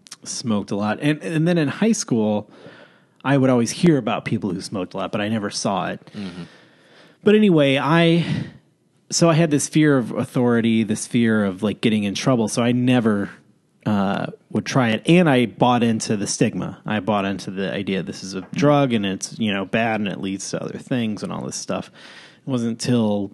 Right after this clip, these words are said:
Speaker 1: you know, much later when I sort of, <laughs> it, it's kind of embarrassing how old I was when I kind of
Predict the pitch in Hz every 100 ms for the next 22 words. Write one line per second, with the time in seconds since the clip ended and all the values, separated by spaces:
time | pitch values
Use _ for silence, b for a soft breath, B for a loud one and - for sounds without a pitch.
0 | - 113 101 92 98 107 - 110 101 101
1 | 101 95 92 92 - b b b b b
2 | _ - 98 92 95 98 _ _ _ _
3 | - 123 107 98 92 - - _ _ -
4 | - - 220 - _ 143 170 185 - 170
5 | 196 185 127 107 120 117 - 90 92 95
6 | 92 90 90 90 98 90 87 104 92 87